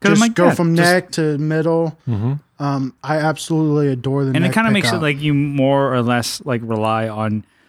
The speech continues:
Speaker 1: your picking hand. Like, how, if I'm gonna dig in, because, like, the pickups aren't so hot, like, I
Speaker 2: Mm-hmm.
Speaker 1: have that room to play with.
Speaker 2: Yeah,
Speaker 3: Right.
Speaker 2: absolutely.
Speaker 1: And so, like, okay, I can dig in more, and guess what? I'm like, I'll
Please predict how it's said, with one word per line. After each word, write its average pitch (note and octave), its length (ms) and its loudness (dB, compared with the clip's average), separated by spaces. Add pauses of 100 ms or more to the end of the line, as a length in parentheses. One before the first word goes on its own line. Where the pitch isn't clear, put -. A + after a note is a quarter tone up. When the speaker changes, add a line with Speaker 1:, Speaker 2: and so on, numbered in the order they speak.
(200)
Speaker 1:
your B2+ 300 0
picking A#2+ 380 -2
hand. A2 500 -2 (400)
Like, C3 140 0
how, C3+ 340 2
if C#3 200 -4
I'm C#3 120 2
gonna C3 160 0
dig B2 260 0
in, C3+ 240 0
because, A#2+ 260 0
like, A#2+ 200 -2 (380)
the C#3 100 -4
pickups D#3 320 -2
aren't C3 180 0
so A#2 140 -2
hot, E3+ 460 -2 (460)
like, D#3 160 0
I D3+ 80 4
Speaker 2:
Mm-hmm. D#3 100 2
Speaker 1:
have C3+ 160 6
that A2+ 140 0
room A#2 200 2
to A2 80 0
play C3 240 0
with. - 160 -12 (400)
Speaker 2:
Yeah, G#3+ 140 4
Speaker 3:
Right. C#3 80 -2
Speaker 2:
absolutely. D3 680 -2
Speaker 1:
And C3 100 -2
so, C3 220 0
like, B2 200 -2
okay, E3 280 0
I C#3 80 0
can C3+ 160 0
dig C#3+ 240 2
in C#3 160 2
more, C3+ 360 4
and B2+ 160 0
guess B2 220 0
what? C3 180 2
I'm A#2 120 -2
like, A#2 180 -2
I'll B2 340 0